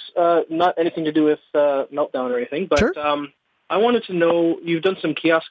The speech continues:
Speaker 1: stuff in the past, I've heard, and I have some kids that I'd like to, um, you know, have some, uh, control over what goes on on the computer when I'm not around. So I wanted to see if there was a, a way you could point me into having user accounts where if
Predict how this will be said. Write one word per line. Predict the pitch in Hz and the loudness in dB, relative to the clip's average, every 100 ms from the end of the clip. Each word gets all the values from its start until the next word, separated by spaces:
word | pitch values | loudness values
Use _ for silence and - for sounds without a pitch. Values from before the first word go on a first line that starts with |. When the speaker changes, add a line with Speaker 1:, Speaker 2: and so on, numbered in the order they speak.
| - | -6
Speaker 1:
stuff | 143 | -6
in | 135 | -4
the | 131 | -2
past, | 131 127 | -2 0
I've | 131 120 | 0 2
heard, | 131 127 - | 0 0 0
and | 135 135 131 123 | 0 2 2 0
I | 147 160 | 0 0
have | 160 | 0
some | - - | -2 -6
kids | - 180 156 | 0 0 0
that | 147 | 0
I'd | 139 | 0
like | 143 139 - | 0 -2 -2
to, | 143 131 - _ _ _ _ | 0 -2 -4 _ _ _ _
um, | 139 131 123 113 - _ - | 0 2 2 -2 -10 _ -2
you | 139 | 2
know, | 127 123 | 2 0
have | - 147 135 | -2 -2 -2
some, | 147 131 127 | -2 2 2
uh, | 127 123 123 - | 2 0 -2 -8
control | 135 - 143 | -8 0 0
over | 131 | 2
what | 131 135 | 0 0
goes | 135 127 | 0 0
on | 127 131 | 2 2
on | 127 | 0
the | 120 | -2
computer | 123 - 143 127 | -4 -2 2 2
when | 123 | 2
I'm | 120 | 0
not | 123 | 0
around. | 120 139 123 120 - | 2 2 2 -2 -2
So | 135 120 120 _ _ _ - | 2 2 0 _ _ _ -6
I | 143 | 0
wanted | 185 208 - | 0 0 -2
to | 190 165 147 - | 0 0 0 -2
see | 156 | -2
if | 151 | 0
there | 151 147 | 0 0
was | 139 135 | 0 0
a, | 131 123 117 117 - | 0 0 -2 -6 -6
a | 131 | -2
way | 139 | -2
you | 127 | -2
could | - | -10
point | - 143 | -8 -6
me | 131 131 | -4 -4
into | 127 127 - 131 127 123 - _ _ _ | -4 -2 -2 0 0 0 -4 _ _ _
having | 170 175 165 | 2 2 2
user | 151 156 | 0 0
accounts | 156 147 139 131 | -2 -2 -4 -2
where | 135 131 | 0 2
if | 127 | 0